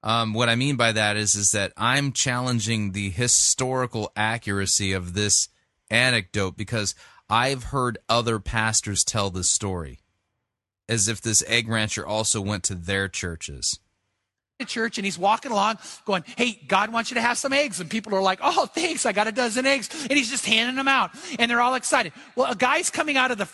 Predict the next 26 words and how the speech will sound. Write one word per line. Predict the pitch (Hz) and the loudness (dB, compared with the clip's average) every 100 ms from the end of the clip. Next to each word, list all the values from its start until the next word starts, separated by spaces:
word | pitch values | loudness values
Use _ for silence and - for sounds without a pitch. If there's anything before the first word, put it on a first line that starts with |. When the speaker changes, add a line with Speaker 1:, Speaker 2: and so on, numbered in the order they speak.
| - | -6
Speaker 2:
this, | 196 - | -6 -6
the | 170 170 190 - | -8 0 0 2
earlier | 262 311 226 175 | 0 2 2 0
service. | - 185 180 - | -2 -2 -4 -2
They're | 214 | 0
all | 233 214 | 2 0
going | 220 220 202 | 0 0 -2
into | 202 | -4
the | 165 170 | -4 0
next | 202 247 - | 0 0 -6
one. | 180 147 - - - - | -6 -6 -8 -16 -10 -2
And | 202 | -2
the | |
guy | 196 233 285 | 2 0 2
walks | 226 - | 0 2
out, | 185 180 | 0 0
and | 175 | -2
Tom | 240 254 | -2 0
goes | 233 180 | -2 -2
up | 170 - | -4 -4
to | 175 | -6
him | 180 - - - | -6 -14 -20 -8
and | 196 | -4
said, | - 214 | -2 0
"Hey, | 185 294 | 2 2
uh, | 254 | 2